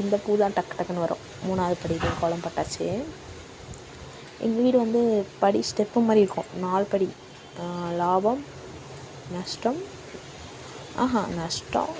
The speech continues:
லாபம், நஷ்டம், லாபம் அப்படிங்கிற மாதிரி நாலு படி, சரிங்களா? ஆ, பாருங்க, புள்ளி கோலம் தான் போட்டேன். அஞ்சு புள்ளி, நேர் புள்ளி, ஒண்ணு வரைக்கும். எனக்கு வந்து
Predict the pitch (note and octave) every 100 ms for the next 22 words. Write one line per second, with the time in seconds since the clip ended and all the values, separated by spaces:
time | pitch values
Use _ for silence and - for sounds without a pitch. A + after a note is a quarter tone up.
0 | F#3+ F3+ F3 F3 G3 - - - - -
1 | - - - F3+ F3 - - - A#4 A#3+
2 | F3 E3+ - - - F#3+ F#3 F3+ F3 F#3
3 | A3+ F#3 E3+ F3+ F3 F3 E3+ - - -
4 | - F3+ F3 E3 F3 F3 - - - -
5 | - - - - - - F3 F3 F3 F3+
6 | F3+ E3+ - G3 G#3+ - F3+ F3+ F#3 E3+
7 | E3 D#3+ - - - - - - - -
8 | - - - - - - - G3 G3+ G#3+
9 | A3+ - G#3 G3+ G#3 G#3+ G#3 G3+ F#3+ F3+
10 | F3+ - - F#3 F3+ F#3+ G3+ - F#3 F3+
11 | F#3 A#3+ D4 - - - - F3+ F3+ F3
12 | E3+ F3 - - - - - - - -
13 | - - - - - A3 A3+ G3+ G3 G3